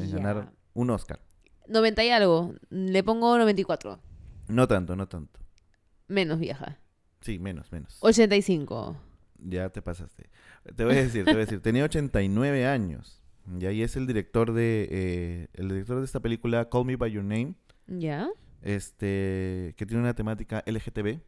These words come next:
Speaker 1: en
Speaker 2: Oh,
Speaker 1: dos mil,
Speaker 2: qué
Speaker 1: desde
Speaker 2: chévere.
Speaker 1: dos mil diecisiete, en dos mil diecisiete reciente, no más ahorita. Él tenía ochenta y nueve años, se llamaba James Ivory, el director de esta película, y ganó el Oscar por mejor guión, eh, adaptado, me parece.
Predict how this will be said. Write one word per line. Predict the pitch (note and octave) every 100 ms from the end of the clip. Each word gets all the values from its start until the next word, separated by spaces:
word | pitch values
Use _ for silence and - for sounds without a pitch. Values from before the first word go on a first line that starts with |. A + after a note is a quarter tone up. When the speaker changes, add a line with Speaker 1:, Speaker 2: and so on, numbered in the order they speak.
| _ -
Speaker 1:
en | G2+
Speaker 2:
Oh, | -
Speaker 1:
dos | A3
mil, | A#2+
Speaker 2:
qué | G#3+
Speaker 1:
desde | -
Speaker 2:
chévere. | -
Speaker 1:
dos | -
mil |
diecisiete, | C3 - G2+ B2+ G#2+ G#2+ - - _ _ _ -
en | - G2
dos | G2
mil | A#2
diecisiete | A#2 A2 G#2+ F#2+
reciente, | G2 B2+ C3 G2
no | G2
más | G2+
ahorita. | G2 G#2 D2 - -
Él | A2+
tenía | B2+ B2+
ochenta | B2+ A2+ G2+
y |
nueve | G2+ G#2+ G#2
años, | F2 B1+
se | - F#2
llamaba | F#2+ G2+ G2
James | A2 A2 -
Ivory, | A#2+ F#2+ E2 B1 _ _ - -
el | F2+
director | F#2+ F2+ G2+
de |
esta | G2+ G#2+
película, | - F#2+ F#2 E2 D#2
y |
ganó | E2+ F#2+
el | G#2
Oscar | G#2+ A#2 -
por | G2
mejor | F2+ F2+ A#2+ A#2
guión, | A2 A2+ A2+ A2+ A2 - _ _ _ _ -
eh, | G2+ G2+ G2 F#2+ F#2+ F#2+ F#2+ F#2 -
adaptado, | G2 F2+ - C#3 G2+
me | F#2+
parece. | E2 -